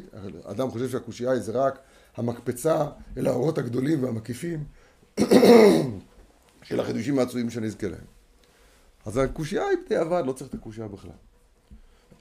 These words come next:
<clears throat> או הדקדוק הנכון של המילה, מחטאיסי זה ככה, ככה, מה זה מעלה, מה זה מוריד. זה בדיוק הפוך. ככל שאתה יותר בפוקוס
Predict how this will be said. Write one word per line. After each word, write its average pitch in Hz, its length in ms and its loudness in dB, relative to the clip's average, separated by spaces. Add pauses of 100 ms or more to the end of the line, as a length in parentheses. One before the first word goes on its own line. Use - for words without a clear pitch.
<clears throat> 208 460 8
או 107 80 -2
הדקדוק 98 420 -6
הנכון 139 320 0
של 131 140 -6
המילה, 104 420 -4
מחטאיסי - 500 -10
זה 107 100 -12
ככה, - 360 -14
ככה, 107 300 -10
מה 107 140 -8
זה 104 60 -10
מעלה, 101 220 -8
מה 107 80 -8
זה 98 80 -10
מוריד. 90 240 -12 (680)
זה 120 80 -2
בדיוק 135 460 -6
הפוך. - 360 -10 (460)
ככל 151 260 -4
שאתה 165 280 0
יותר 151 280 -4
בפוקוס - 920 -6